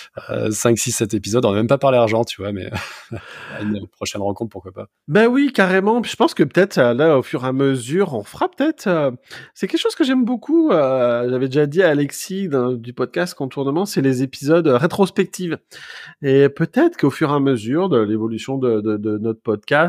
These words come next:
Speaker 2: euh, de revenir sur, euh, sur des, des, des entretiens précédents avec d'autres personnes, voir où est-ce qu'ils ont, comment ils ont évolué, euh, tu sais, peut-être dans six mois, voir, ok, tu, où est-ce que t'en es dans tes aventures de, avec, euh, XAR, euh, et tout et tout. C'est,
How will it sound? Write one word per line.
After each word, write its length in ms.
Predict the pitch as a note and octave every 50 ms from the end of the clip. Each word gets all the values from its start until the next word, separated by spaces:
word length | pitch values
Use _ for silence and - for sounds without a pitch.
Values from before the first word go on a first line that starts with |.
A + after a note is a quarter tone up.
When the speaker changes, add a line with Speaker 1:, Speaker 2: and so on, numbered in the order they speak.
| E3+ - -
Speaker 2:
euh, 200 | - G#2 G2+ G2 G2+ - - - - - _ _
de 60 | B2+
revenir 420 | D3 E3 G#3+ A3+ F#3+ G3 G#3 A3 G#3+
sur, 280 | - - E3+ D#3 -
euh, 680 | C3 A#2 A2+ A2 A2 G#2+ G#2+ G#2+ G#2+ G#2+ G#2 G2+ G2+ G2+
sur 260 | G#2 - - B2 A2+
des, 140 | A2+ A#2 A2+
des, 180 | A2+ A#2 A#2+
des 220 | A#2 A2+ A#2+ A#2 B2
entretiens 400 | C3 B2 - - C#3 - C#3+ C#3
précédents 480 | C3+ - D#3 D#3 - F#3 F#3 F3+ F3+
avec 240 | F3 D3 A#2+ A#2 A#2
d'autres 160 | A#2 C3 C3+
personnes, 400 | - - E3 - - - D#3+ D#3+
voir 220 | D#3 B2+ B2 A#2 A#2+
où 100 | A#2+ B2
est-ce 100 | A#2 -
qu'ils 220 | _ - A#2 A2+
ont, 220 | B2+ B2 A#2+ A#2+ - - - - - - -
comment 240 | _ _ C3 C3+ D3
ils 160 | D3 C#3 D3
ont 180 | D#3+ D#3 D#3 F3+
évolué, 960 | - E3 D3+ C#3 F3 F#3 F#3 F3+ E3+ E3+ E3+ E3 E3 E3 E3+ E3+ E3+ E3+ E3+ E3
euh, 300 | C#3+ A#2+ A2+ G#2+ G#2 G#2
tu 180 | A2 - - C4+
sais, 20 |
peut-être 160 | - - B2
dans 140 | A2 A#2 A2+
six 180 | - - - C#3
mois, 240 | C#3+ D3+ F3+ F3+
voir, 400 | D#3+ C3+ C3 B2+ C3 C3 A#2+ A#2 D#2+ G#2+
ok, 160 | - - D#4+ E4 B3+ C3+ -
tu, 120 | _ - _ _ _ - - - - - _
où 140 | C#3 C3+ E3
est-ce 140 | E3+ E3+ -
que 80 | E3
t'en 260 | D#3 D3+ D#3 C#3+ D3
es 140 | D3+ E3 F3+
dans 100 | D#3+ C#3
tes 180 | - D3 C3+ C3
aventures 440 | C#3+ C3+ C3 C#3+ C#3 - D3+ C#3+ C3+
de, 80 | C#3+
avec, 340 | C3+ B2+ B2 C3 D3 - -
euh, 80 | D3+ C3+ - - _ _
XAR, 880 | - - - D#3 C#3+ D3 D#3 D#3 D3+ D#3 D#3+ D#3 D#3+ E3 D#3+ D3+ D3 C3
euh, 220 | A#2+ A#2 A2+ A2
et 100 | A2+ A#2+
tout 180 | - - B2+ C3+
et 60 | B2+
tout. 180 | B2+ - G3+
C'est, 240 | G3+ - C#3+ A2+ -